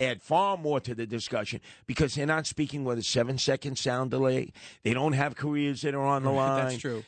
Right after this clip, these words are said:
Speaker 1: You know, they don't have
Speaker 2: But also, the other thing is, by and large, they add some friction. They add some because they add some spices, particularly on, on, on my show where, you know,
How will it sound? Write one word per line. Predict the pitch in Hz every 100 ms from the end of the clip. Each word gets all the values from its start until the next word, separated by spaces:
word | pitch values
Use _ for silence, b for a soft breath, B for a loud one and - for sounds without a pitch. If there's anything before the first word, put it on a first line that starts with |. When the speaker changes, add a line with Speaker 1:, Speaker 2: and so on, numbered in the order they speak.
| -
Speaker 1:
You | 143
know, | 139 123
they | 143
don't | 160 170
have | 147 147 135
Speaker 2:
But | 269
also, | 294 302
the | 240 233
other | 294
thing | 320 240 202
is, | 185 180 175 170 - - -
by | 151 185
and | 226 233
large, | 214 220 165 139 135 - -
they | 156 175 151 151
add | 151
some | - 165
friction. | - 254 - - 87 _ _ _ _ _ _ _ _
They | - 160 147
add | 147 151 170
some | 156 175 165
because | 151 147 160 131
they | 139 151 135 135
add | 131 139 143
some | - - 143
spices, | 139 - 180 196 - 147
particularly | - 143 202 196 165 151
on, | 143 147 147 143
on, | 135 139 139
on | 135 139
my | 151 -
show | - 156
where, | 151 143 143 135 - 131 B B B -
you | 151
know, | 127